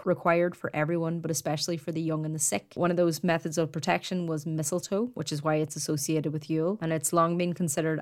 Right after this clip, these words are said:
a magical plant for its medicinal as well as spiritual properties. For example, to the Celts, it was highly esteemed because it grew on sacred oaks, so oaks were their most sacred tree, and it offered protection and enhanced fertility.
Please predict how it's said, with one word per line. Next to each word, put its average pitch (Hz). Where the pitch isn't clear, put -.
a 156
magical 156
plant 156
for 156
its 156
medicinal 160
as 160
well 156
as 151
spiritual 147
properties. 170
For 185
example, 160
to 160
the 156
Celts, 165
it -
was 165
highly 160
esteemed 156
because 156
it 156
grew 165
on 156
sacred 151
oaks, 151
so 143
oaks -
were 151
their 147
most 147
sacred 139
tree, 147
and 165
it 151
offered 160
protection 247
and 190
enhanced 165
fertility. -